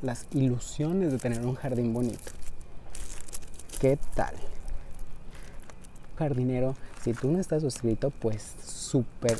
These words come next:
invitadísimo a que te suscribas porque, este, te voy a ahorrar mucho dinero. Te voy a ahorrar mucho dinero, te voy a dar unos tips. Y también, yo estoy seguro que por ahí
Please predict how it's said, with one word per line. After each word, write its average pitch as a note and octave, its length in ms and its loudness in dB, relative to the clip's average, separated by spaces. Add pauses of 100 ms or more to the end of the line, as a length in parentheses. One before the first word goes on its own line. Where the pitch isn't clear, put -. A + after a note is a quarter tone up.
invitadísimo B2+ 880 4
a F3 80 2
que B2 80 2
te G2 80 -4
suscribas D3+ 580 2 (160)
porque, E3+ 560 2 (2000)
este, A#2+ 560 0 (320)
te B2 80 6
voy B2 100 4
a A#2+ 40 0
ahorrar A#2+ 220 0
mucho C3 300 0
dinero. A#2+ 260 -2 (440)
Te A#2+ 60 0
voy A2+ 80 2
a - 20 0
ahorrar A#2 180 0
mucho A#2+ 240 -2
dinero, C3 260 2
te - 140 -2
voy A2+ 60 4
a A#2 60 -2
dar B2+ 60 -2
unos C3+ 360 -2
tips. - 240 0 (580)
Y F3+ 260 10 (360)
también, C#3 520 6 (600)
yo A#2 100 -2
estoy G#2+ 200 -4
seguro C#3+ 420 4 (540)
que B2+ 180 6
por A#2+ 220 4
ahí B2 420 4